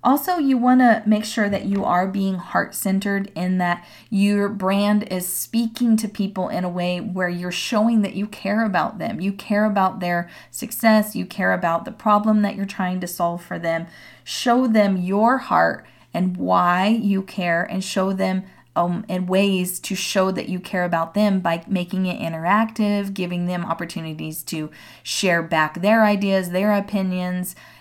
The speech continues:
and to be a part of things. This is where polls and just conversations on lives really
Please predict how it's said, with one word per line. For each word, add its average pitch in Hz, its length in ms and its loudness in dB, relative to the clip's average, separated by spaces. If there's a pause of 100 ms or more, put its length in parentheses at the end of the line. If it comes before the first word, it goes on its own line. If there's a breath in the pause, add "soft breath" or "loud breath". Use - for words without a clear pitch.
(120 loud breath)
and 165 300 -4
to - 120 -6
be 170 180 -4
a 147 40 -4
part - 400 -2
of 160 120 -8
things. 123 380 -10
This 170 180 -6
is 208 120 -2
where 165 320 0
polls 202 800 2
and 165 480 -6 (180 soft breath)
just 190 280 -6
conversations 180 920 0
on 156 240 -2
lives 208 640 2
really 180 600 -4